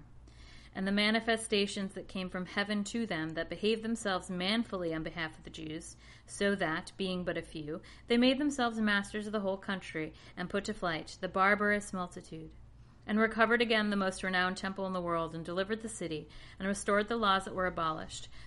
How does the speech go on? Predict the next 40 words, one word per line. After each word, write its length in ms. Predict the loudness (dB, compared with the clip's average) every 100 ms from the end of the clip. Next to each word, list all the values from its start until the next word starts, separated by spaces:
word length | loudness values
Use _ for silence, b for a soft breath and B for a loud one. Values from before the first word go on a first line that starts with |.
| B
the 120 | 0
law 240 | 6 6 6
with 160 | 2 0
all 120 | -2
clemency 540 | 0 -2 0 -2 -2 -4
shewing 420 | -2 0 0 0
mercy 300 | -2 -4 -8
to 200 | -8 -10
them. 280 | -10 -10 -12 -18 -20 -20 B B B
And 160 | 6
all 160 | 8 8
such 300 | 6 -2 -2
things 340 | 0 2 2
as 280 | 0 -2 0
have 260 | 2 0 0
been 200 | -4 -2
co-, 220 | -2 -4 -4
uh, 260 | -2 -2 -2
comprised 640 | -2 -2 0 0 2 0
in 80 | -4
five 340 | -2 0 0 0
books 280 | -2 -4
of 100 | -10
Jason 380 | -6 -6 -4 -6
by 160 | -4 -6
Cyrene, 640 | -4 -6 -4 -4 -6 -8 -14 B B B
we 200 | 0 2
have 220 | 4 2 0
attempted 420 | -4 -4 -4 -4
to 120 | -4
abridge 380 | -2 -2 -2 -4
in 180 | -8 -6
one 160 | -6
book. 340 | -6 -10 -16 -20 -20 -20 -20 -18 -16 -14 -14 -2
For 140 | 0
considering 580 | 2 0 0 0 2 2
the 60 | 2
multitude 560 | 2 -2 -4 -6 -6
of 100 | -6
books 440 | -4 -4 -6 -14